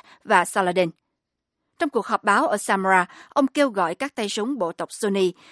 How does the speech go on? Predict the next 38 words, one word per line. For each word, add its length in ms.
hãy 220
rời 220
bỏ 260
nhà 280
nước 200
Hồi 200
giáo, 300
đưa 120
ra 140
điều 200
mà 120
ông 160
gọi 180
là 360
cơ 120
hội 320
cuối 140
cùng, 280
hứa 140
hẹn 300
sẽ 140
ân 160
xá 340
cho 100
họ. 280
Ông 320
Baladi 400
nói, 300
"Tôi 160
kêu 160
gọi 220
những 260
người 240
đã 160
lầm 220
đường 240
lạc 220
lối 280